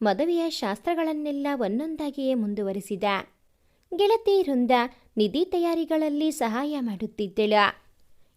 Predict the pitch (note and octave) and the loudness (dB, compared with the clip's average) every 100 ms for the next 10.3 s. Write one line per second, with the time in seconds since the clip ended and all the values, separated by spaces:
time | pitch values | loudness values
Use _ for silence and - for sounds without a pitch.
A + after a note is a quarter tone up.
0 | G4+ G4+ - F4+ D#4+ D4 D#4 D#4 - _ | 0 0 0 -2 -2 -2 0 -2 -6 _
1 | _ - G#3+ A3+ F#4+ F#4 E4+ E4 D#4+ D#4 | _ 0 0 2 0 0 0 -2 -2 0
2 | B3 A3+ - E4 D#4+ B3 A#3+ A#3+ A3+ G#3+ | 0 0 -2 -4 -4 -4 -2 -2 -2 -4
3 | - A#3+ A3 A3+ _ _ - G4+ A4+ G#4 | 0 2 2 0 _ _ 0 2 4 2
4 | F4+ A#3+ C#4+ F4+ E4 D#4+ C4 A3 G#3+ - | 0 0 -2 -2 -4 -6 -6 -6 -8 -6
5 | G3 G#3+ G#3+ G#3+ - _ _ _ - G#3+ | -2 0 2 0 -2 _ _ _ -2 0
6 | G#3+ C4 E4+ D#4+ D#4+ - A3+ A#3+ B3 A3+ | 0 -2 -4 -4 -6 -4 -6 -6 -4 -2
7 | G#3 G3 - _ _ _ - G4 F#4+ F#4 | 0 0 -4 _ _ _ 2 4 4 2
8 | F#4 A#3 D4 F4+ E4 D#4 D#4 A3 G#3 D4+ | 2 0 2 0 0 -2 -2 -2 -2 0
9 | D#4 D4 G#3 - C4 B3 G3+ G#3+ E3 G#3 | -2 0 -2 -4 -8 -6 -4 -4 0 2
10 | G#3+ G#3 - | 4 2 -2